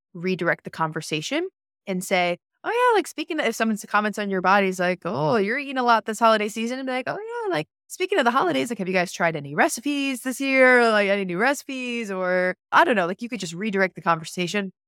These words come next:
"Nice weather we're having." You redirect the conversation to something else.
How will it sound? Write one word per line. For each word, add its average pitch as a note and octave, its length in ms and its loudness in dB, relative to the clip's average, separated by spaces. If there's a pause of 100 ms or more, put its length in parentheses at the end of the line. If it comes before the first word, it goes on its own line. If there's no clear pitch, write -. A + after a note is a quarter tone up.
(140)
"Nice C#4 240 2
weather D4 240 6
we're A3 120 6
having." F#3 440 2 (120)
You C4 160 -8
redirect A#3 440 0
the F3+ 60 -16
conversation D#3 520 -6
to D#3 340 -6 (380)
something E3 480 -4
else. F3 420 -2